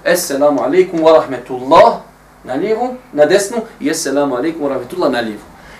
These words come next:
To je neka, nazovimo je, najstandardnija, znači najstandardniji način predavanja selama,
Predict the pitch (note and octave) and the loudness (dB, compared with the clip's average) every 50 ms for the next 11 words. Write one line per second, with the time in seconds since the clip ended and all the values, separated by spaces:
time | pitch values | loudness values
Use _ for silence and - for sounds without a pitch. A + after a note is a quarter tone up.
0 | - - - G3 G#3+ A#3 A3 F#3+ F#3 G#3 G#3+ G#3+ - G#3 G3 F#3+ F#3+ F#3+ - - | -20 -8 -4 -2 0 2 2 2 2 2 2 0 2 4 4 6 4 2 0 -6
1 | - E3+ D#3 D3 D#3 F3+ F#3+ F#3+ F#3 E3 D3 C#3+ D#3+ F3 F#3+ G3 F3+ - - - | -8 -8 -6 -6 -4 -2 -2 -2 0 0 0 0 0 0 0 0 0 -4 -4 -6
2 | D3+ C#3 C3+ D3 D#3+ D#3+ D#3+ E3 E3 D#3+ D#3+ D#3 C#3+ C#3 C3+ D3 C#3+ C3+ - - | -6 -2 0 2 0 0 0 -4 -6 -4 -4 -4 -4 -6 -6 -8 -8 -8 -6 -6
3 | C#3+ C3+ - - C#3+ D#3 E3 D#3 D#3 - C3+ C3 C3 D3+ D3+ D3 D3+ C#3 B2+ C3 | -6 -8 -6 -6 -6 -4 -4 -4 -4 -6 -6 -4 -4 -4 -4 -4 -4 -6 -4 -4
4 | C#3 C#3+ - D3 - A#2+ A2 A#2 C3 C3+ C#3 C3 B2 - - A#2 - A2+ A#2 B2 | -6 -6 -8 -10 -14 -12 -8 -6 -6 -4 -4 -6 -8 -8 -12 -12 -12 -12 -10 -8
5 | C3+ D3+ F3 G3+ | -4 0 0 0